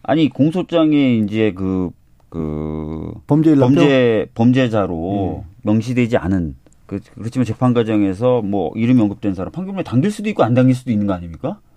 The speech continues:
Speaker 1: 우리, 우리 그런 거 매번 봐왔기 때문에 안 당겼다고 해서 무슨 특별한 의미가 있는 건 아니고요. 자, 대통령실에서 주목하는 부분이 전주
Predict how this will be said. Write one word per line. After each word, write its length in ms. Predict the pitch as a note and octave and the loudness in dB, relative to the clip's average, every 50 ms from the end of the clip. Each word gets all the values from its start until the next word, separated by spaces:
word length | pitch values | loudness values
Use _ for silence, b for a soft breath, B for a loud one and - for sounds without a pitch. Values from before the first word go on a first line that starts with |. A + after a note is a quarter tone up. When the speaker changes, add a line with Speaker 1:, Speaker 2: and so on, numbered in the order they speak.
| _ - | _ -8
Speaker 1:
우리, 160 | G#2+ B2 B2 | -4 -4 -4
우리 380 | A2+ F#2 G2 A2+ B2+ B2 A2+ G2 - | -2 -2 0 2 2 2 2 0 -4
그런 180 | - - A2 A#2 | -4 -4 -2 0
거 60 | A#2+ | 0
매번 380 | F2+ F2+ E2 E2 A2+ C3+ B2+ - | -2 -2 -4 -2 0 -2 -2 -2
봐왔기 340 | - E2 F2+ F2+ G#2+ G#2+ | -2 -4 -4 -4 -6 -8
때문에 360 | - - G2 F#2 G2 A2+ B2 A2 | -8 -6 -6 -4 -4 -2 -2 -2
안 200 | E2+ D#2+ G2 A2 | -2 -2 -2 0
당겼다고 520 | A#2+ D3+ D#3+ D#3+ D#3 D#3 - C#3+ C3 B2 | 0 2 2 0 -2 -2 -2 -2 -2 -2
해서 120 | A#2 A2 G#2+ | -2 -2 -4
무슨 160 | G2 F#2+ F#2 | -6 -6 -10
특별한 380 | - - - C#3 C3 B2 G#2 F#2+ | -12 -12 -8 -4 -2 -2 0 0
의미가 220 | F#2 F#2+ G2 F#2+ | -2 -2 -2 -4
있는 120 | E2+ F2 | -4 -4
건 120 | A2 C#3 A#2 | -4 -6 -6
아니고요. 500 | D2 D2 D2+ C#2+ C2 D2+ A2 A#2+ G2+ D#2+ F2 - - C3 C3 C3 A2+ B B B B B B B B B B B B B B B B B B B B B B B B B - | -6 -8 -10 -10 -10 -8 -8 -8 -8 -10 -12 -16 -20 -20 -20 -20 -18 B B B B B B B B B B B B B B B B B B B B B B B B B -2
자, 160 | - A#2 A2 - | 2 2 2 2
대통령실에서 920 | - A#2 A#2+ - F3 F#3 F#3 F3+ F3+ F3 D#3 E3+ F3 D#3+ E3 D#3 D#3+ C#3 | 2 0 0 0 2 2 2 2 2 0 0 0 0 2 2 2 2 2
주목하는 500 | C3+ C#3+ D3 D3 C#3 D3 C#3+ C#3+ C#3 C3 | 2 2 2 2 2 2 0 2 2 2
부분이 380 | C3 B2+ C#3 D3+ D3+ C3+ G#2+ | 2 2 2 2 2 2 0
전주 840 | - - A#2 B2+ C#3+ D3+ D#3 D#3 C#3+ D#3 D#3+ D3 B2 F#2+ E2 C#2+ | -2 0 2 2 4 4 2 2 2 2 0 2 0 0 -4 -8